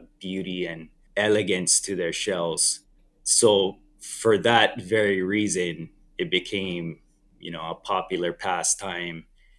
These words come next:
and something that the native people really, really revered. And we embodied them with our,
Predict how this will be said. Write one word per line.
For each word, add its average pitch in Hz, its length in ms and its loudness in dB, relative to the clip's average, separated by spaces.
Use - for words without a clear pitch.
and 85 560 -4
something 127 420 2
that 107 280 4
the 101 100 0
native 113 380 6
people 98 460 0
really, 110 460 2
really 101 300 0
revered. 87 640 -2
And 85 580 -6
we 95 680 -2
embodied 107 560 2
them 101 240 0
with 95 200 -4
our, 90 260 -2